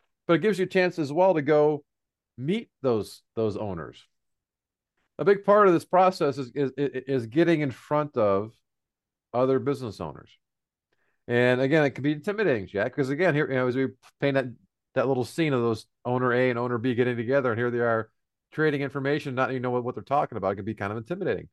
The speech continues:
Like, what questions do I ask? I walk into a, to, to, to a business, Jack, that, again, I, I'm the electrical guy, and I'm going into a pizza shop. So I'm a,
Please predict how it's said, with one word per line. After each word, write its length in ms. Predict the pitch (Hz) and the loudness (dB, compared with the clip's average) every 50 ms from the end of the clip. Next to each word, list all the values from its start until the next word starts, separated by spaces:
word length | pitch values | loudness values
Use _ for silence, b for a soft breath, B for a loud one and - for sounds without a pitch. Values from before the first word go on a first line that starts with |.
| _ _ _ _ _ _ _ _ _ _ - | _ _ _ _ _ _ _ _ _ _ -8
Like, 100 | 113 107 | -6 0
what 160 | 123 156 156 | 0 0 2
questions 360 | - 190 180 - - 175 147 | 4 2 2 2 0 -6 -4
do 100 | 123 131 | 0 0
I 100 | 110 98 | 2 2
ask? 300 | 92 82 73 - - - _ _ _ _ _ _ _ _ _ _ _ _ _ _ _ _ _ _ _ _ _ _ _ _ _ _ _ _ _ _ _ - | 2 0 -2 -6 -8 -18 _ _ _ _ _ _ _ _ _ _ _ _ _ _ _ _ _ _ _ _ _ _ _ _ _ _ _ _ _ _ _ -6
I 60 | - 127 | -4 0
walk 260 | 139 160 165 170 170 | 4 4 2 4 2
into 240 | 165 151 151 151 151 | -2 0 0 0 0
a, 100 | 147 123 | -2 -2
to, 200 | - 147 147 139 | -4 -6 -6 -6
to, 120 | - 147 139 | -6 -10 -10
to 320 | 120 139 139 135 131 131 | -4 -2 0 2 4 2
a 60 | 127 | 2
business, 340 | 110 135 165 156 147 151 127 - | 2 2 0 0 0 -4 -6 -2
Jack, 320 | - 135 127 127 127 - | 2 2 2 2 2 0
that, 180 | - 123 120 - _ _ _ _ _ - | -2 -2 -2 -4 _ _ _ _ _ -10
again, 220 | - 131 143 143 131 | -6 -2 0 2 2
I, 100 | 135 - - - _ _ _ - | 2 0 -2 -12 _ _ _ -8
I'm 280 | 127 139 147 147 143 | -4 -2 -2 -2 -2
the 80 | 139 139 | 0 2
electrical 340 | 139 151 156 156 139 143 131 | 2 2 2 0 -4 -4 0
guy, 380 | 120 127 123 123 131 135 131 131 | 2 2 4 4 4 2 0 -2
and 140 | - 127 120 | -4 -6 -4
I'm 120 | 131 127 | -4 -4
going 200 | 123 139 135 135 | -2 -2 -2 0
into 160 | 135 135 127 127 | -2 -2 -4 -4
a 40 | 120 | -6
pizza 300 | - - 160 160 - 135 | -4 -8 -10 -8 -10 -12
shop. 360 | 107 - 120 95 82 69 - | -8 -2 0 0 0 0 -2
So 140 | - - 113 | -2 2 4
I'm 160 | 123 147 156 | 4 4 4
a, 100 | 156 151 | 2 0